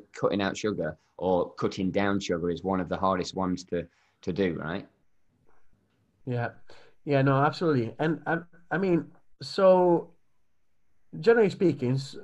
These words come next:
Speaker 2: on, we said five, five percent or less. So for two thousand calorie diet, you're looking at is twenty-five grams. That really should be, should be the, the upper limit, right? And, um, I've also seen that, for example,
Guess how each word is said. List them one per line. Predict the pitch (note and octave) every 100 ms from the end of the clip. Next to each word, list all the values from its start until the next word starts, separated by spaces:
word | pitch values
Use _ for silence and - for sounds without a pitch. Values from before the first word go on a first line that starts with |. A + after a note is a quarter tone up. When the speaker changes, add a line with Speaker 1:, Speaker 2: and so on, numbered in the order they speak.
| - - - - -
Speaker 2:
on, | D#3+ E3+ - - _ _ _ _ _
we | D#3
said | D3+ D#3+
five, | - E3+ E3+ D#3 - -
five | E3 D#3+
percent | D3+ C3+ D3
or | C3
less. | C#3+ C#3
So | - C#3 C3+ C3+ -
for | D#3+
two | D3+ G#3
thousand | G3 E3+ D#3+ C#3
calorie | D#3+ C#3+ C3
diet, | B2 C3 B2+ C3 C3 -
you're | B2+
looking | A#2
at | A2+ G#2+
is | C3 - -
twenty-five | - C#3+ C3+ A#2
grams. | A2+ G#2+ G#2 G#2 C#3
That | A#2+
really | A2+ A2+ G#2+
should | - A2+
be, | A2 G#2+ - - - - - - -
should | - C3
be | A#2+
the, | A#2+ A2+
the | A#2+
upper | A#2 A#2
limit, | A2 G2+
right? | A2 B2 C#3+ - - - - _ - -
And, | D#3+ E3+ E3+
um, | F3 E3+ E3+ E3 D#3+ - _ _ -
I've | C#3 D#3
also | B3+ C4+ F#3
seen | - E3+ B2+
that, | C#3 C#3
for | F#3
example, | E3+ F#3 F3 F3 D#3 D3+ -